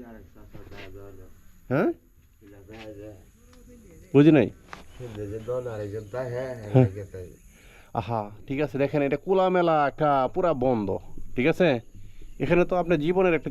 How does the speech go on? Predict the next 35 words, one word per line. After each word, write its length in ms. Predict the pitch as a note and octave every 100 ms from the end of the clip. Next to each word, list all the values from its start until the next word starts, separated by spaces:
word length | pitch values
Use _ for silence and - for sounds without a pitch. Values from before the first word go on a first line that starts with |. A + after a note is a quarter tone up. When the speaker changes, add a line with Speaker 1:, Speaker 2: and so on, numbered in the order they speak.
| A2
Speaker 2:
ঝুঁকিও 280 | C3 G3 E3+
হতে 160 | D#3+ C3+ A2+
পারে। 160 | G#2 A2 - - - - - - - - - - - - - - - - -
সকালে 220 | C#3+ C#3 C#3+
নাস্তা 200 | D#3+ D#3 D3
করছেন? 320 | - F3 A#2 A2 - - G#2+
Speaker 1:
হ্যাঁ। 220 | A2+ A2 G2+ - - -
Speaker 2:
হ্যাঁ, 140 | B2+ A2 - - - - - - - -
ওইটা 140 | A#2 C#3+
আপনি 100 | D3+ D3+
খাবেন, 240 | C3+ A#2 G#2+
হ্যাঁ, 140 | F3 B3 - C3
আপনার 180 | C3+ A#2
জন্যে। 200 | A#2+ A2+ G2+ - - - - - -
আর 80 | C3 C#3
আপনি 140 | D3 D3+
যে 60 | D#3+
এইভাবে 220 | D#3 D#3 C#3
পড়ে 140 | D#3 D3
আছেন, 160 | - C#3 C#3
এই 60 | D3
জায়গাটা 220 | D3 C#3
তো 40 | D3+ C#3+
একটা 120 | D#3 C3
বেশি 160 | D#3+ D#3+
একটা, 120 | C3+ D#3+
আমি 100 | D#3+
মনে 100 | E3 E3
করি 100 | E3 D3+
আপনার 140 | D#3+
জন্য 100 | D3+ D3+
নিরাপদ 260 | E3+ D#3 D#3 C3+
না। 60 | G2+ - _ _ - - - - -
আর 60 | A#2
দেখেন 180 | C3